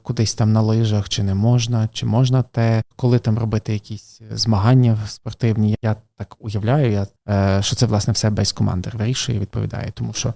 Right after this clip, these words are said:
коли я там був, то, ну, я бачив, що кожну, умовну, таку міні-експедицію, тобто вилазки на якісь острови чи ще щось, узгоджують із бейс-командером, і він дозволяє.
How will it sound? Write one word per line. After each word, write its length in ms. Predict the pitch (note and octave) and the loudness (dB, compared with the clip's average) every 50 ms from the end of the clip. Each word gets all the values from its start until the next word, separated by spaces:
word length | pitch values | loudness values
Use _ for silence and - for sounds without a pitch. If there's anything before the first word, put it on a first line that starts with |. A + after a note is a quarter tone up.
| - - - _ _ _ | -8 -14 -20 _ _ _
коли 220 | - A#2 G#2+ G#2+ | 0 2 4 4
я 100 | A2 C3 | 4 2
там 180 | - - G3 F#3 | 4 4 4 4
був, 200 | E3+ F3 E3+ D3+ | 4 4 2 0
то, 560 | - - - A2+ G#2+ G#2 G2+ G2+ G2 G2 G2+ B2 | 0 -2 0 2 2 4 2 2 2 0 0 0
ну, 200 | C3+ B2 G2 G2 - - | 0 0 -2 -2 -4 -6
я 180 | A2+ A2 G#2 | -4 -4 -2
бачив, 380 | F#2+ F#2+ F#2 F2+ - - A#2 A2+ | -2 -2 -2 -4 -6 -8 -8 -8
що 480 | - - - - - - - - B2+ - _ _ _ _ _ - A2+ | -8 -8 -6 -6 -6 -6 -8 -10 -12 -14 _ _ _ _ _ -4 -4
кожну, 360 | G2+ G#2 G#2+ G2 F#2+ F#2+ G2+ - _ | -2 -2 -2 -2 -2 -4 -6 -10 _
умовну, 400 | - - G#2 G2+ G2 G2+ G2+ G#2+ _ | -20 -18 -16 -16 -16 -16 -20 -20 _
таку 240 | - - - A#2+ A2 | -20 -20 -14 -14 -12
міні-експедицію, 920 | A2 A2+ A#2 A2+ G#2 G2+ G2 G2 - - - C3 G3+ A3 - - - A#2 A2+ | -10 -8 -8 -6 -6 -6 -8 -8 -8 -4 -2 0 0 0 0 0 -4 -4 -4
тобто 300 | - G#2+ - - G#2+ G2 | -4 -6 -4 -2 -2 0
вилазки 440 | G#2+ G#2 G2 G2 F#2 - - - | 2 2 0 0 -2 -4 -6 -6
на 80 | G#2+ G2+ | -6 -4
якісь 240 | G#2 A2 G#2+ - - | -4 -6 -8 -10 -12
острови 300 | _ _ - C3+ E3+ F3 | _ _ -16 -16 -16 -14
чи 120 | - A#2 | -10 -6
ще 160 | - - E3+ | -2 -2 -2
щось, 220 | D#3 C#3 A#2 - - - | 0 -2 -4 -4 -4 -4
узгоджують 520 | A2 G#2 G#2 A#2+ A2+ A2+ - G#2 G2+ - | -2 0 0 0 0 0 0 -4 -4 -4
із 120 | G#2 G#2+ | -6 -6
бейс-командером, 680 | - G2 G2 - - - - F#2+ - F3 F3+ E3+ B2 G2 F#2+ | -6 -6 -8 -8 -8 -8 -6 -4 -4 -4 -4 -6 -6 -6 -6
і 20 | |
він 140 | G2+ G#2+ A2 | -6 -6 -6
дозволяє. 520 | G2+ F#2+ G#2 - G2 F#2+ F#2+ - - - | -6 -8 -10 -14 -20 -18 -14 -14 -14 -14